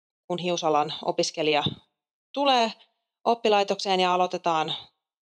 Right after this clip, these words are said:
käytännön työt, niin se tulee mukaan siinä kyllä heti. Ja jokaisen työ-,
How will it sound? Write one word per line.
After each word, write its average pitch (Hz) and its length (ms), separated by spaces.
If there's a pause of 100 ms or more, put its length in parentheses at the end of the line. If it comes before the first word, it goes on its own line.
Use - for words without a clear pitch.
(120)
käytännön 160 460
työt, 147 420 (380)
niin 147 260 (580)
se 156 120
tulee 180 260
mukaan 165 360
siinä 151 260
kyllä 139 200
heti. 156 420 (420)
Ja 151 80
jokaisen 175 400
työ-, 208 240